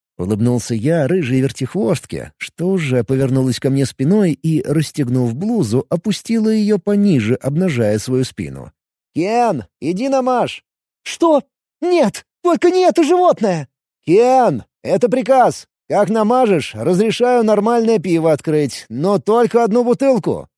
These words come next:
<laughs> "А ну иди сюда, рыжая ведьма!"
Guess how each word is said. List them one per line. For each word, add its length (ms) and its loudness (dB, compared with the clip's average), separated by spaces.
<laughs> 220 -16
"А 1800 0
ну 200 2
иди 320 2
сюда, 360 4
рыжая 440 2
ведьма!" 720 2